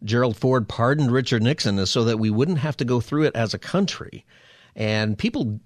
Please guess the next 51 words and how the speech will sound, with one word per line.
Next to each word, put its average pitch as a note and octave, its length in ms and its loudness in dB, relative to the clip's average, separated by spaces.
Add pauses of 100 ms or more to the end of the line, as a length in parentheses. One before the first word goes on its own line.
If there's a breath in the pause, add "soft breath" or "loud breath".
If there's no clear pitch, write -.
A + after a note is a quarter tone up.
(120)
were A2 180 0
angry A3 300 2
with B2+ 160 0
him A#2+ 120 2
at G#2 60 -2
the G2+ 100 -2
time A#3 300 0
for D3 100 -2
doing F2 280 -4
that F#2 180 -4
'cause C3 160 -2
Nixon D3+ 360 -2
did C3+ 220 0
break B2 240 -2
laws. G#2+ 520 -2 (360 loud breath)
But, D3 440 0 (500)
uh, C3 400 2
he F3+ 240 0
felt C#3 220 0
like B2+ 160 0
it - 20 -2
would A#2 60 -2
be A2+ 80 2
better B2 220 0
for A2 120 -2
the G2 80 -4
country. A2 480 -2
In - 60 -8
fact, B2+ 180 -2
I D#3+ 120 -4
even C3 120 -4
heard C3+ 220 -4
somebody G#2 200 0
today A2+ 220 0
say, - 140 -4
"What B2+ 160 -2
if, E3 140 -4
what C#3 120 0
if D3 160 -2
Biden B2+ 320 0
has G2+ 220 -2
to F#2+ 100 -4
<laughs> - 240 -8
pardon A#2+ 320 -4
Trump? A#2+ 460 -4 (240 loud breath)
That D3+ 160 0
would F3+ 100 2
just D#3+ 260 -4
be E3+ 200 -2
wild, D3+ 680 -2
right?" D3+ 240 -4